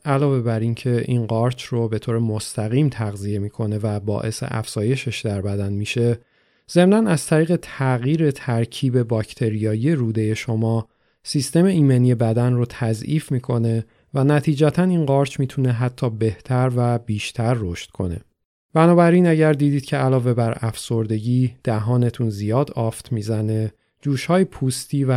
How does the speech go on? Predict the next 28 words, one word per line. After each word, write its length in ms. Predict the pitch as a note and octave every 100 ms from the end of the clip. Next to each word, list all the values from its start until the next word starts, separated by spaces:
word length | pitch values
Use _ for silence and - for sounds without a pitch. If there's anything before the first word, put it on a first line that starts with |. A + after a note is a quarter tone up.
| B2
آکنه 440 | B2 A#2 - C3 C#3+
دارید 400 | C3 A#2+ A2+ -
و 120 | G#2+
یا 220 | A2 A2 G#2+
دچار 420 | G#2+ - A#2 A2+
ناراحتی‌های 920 | A2+ A2 G#2+ G2 A2 - A#2 C3 E3
مختلف 560 | A#2 - G#2+ G2+ -
پوستی 640 | A2 - A2+ G#2+ - B2 A#2
و 200 | A2+ G#2+
تناسلی 680 | - A#2+ A2 G#2 - G2+ G#2+
می‌شید، 540 | G#2 - A#2+ A#2+ - _ _ -
شاید 320 | G3+ A3 F3
وقتش 380 | E3+ - D#3+ -
باشه 260 | D3 C#3+
که 120 | C3 C#3+
علاوه 440 | D3 E3 C#3+ B2
بر 200 | A2+ A2
مراجعه 500 | A2 G#2+ G#2 G#2 G#2
به 120 | G#2+
پزشک، 600 | - A#2 G#2+ B2+ C3 - _ _ _ -
تو 100 | C3+
مصرف 460 | B2 - C#3+ D3
شیرینیجات 880 | C3 - A#2 G#2+ G#2 G2+ A2+ A#2 - B2
و 260 | A2 A2 -
قند 280 | G2+ F#2+
و 40 | G2
شکر 420 | - - A#2 A2+
هم 340 | G2+ A2+ A2+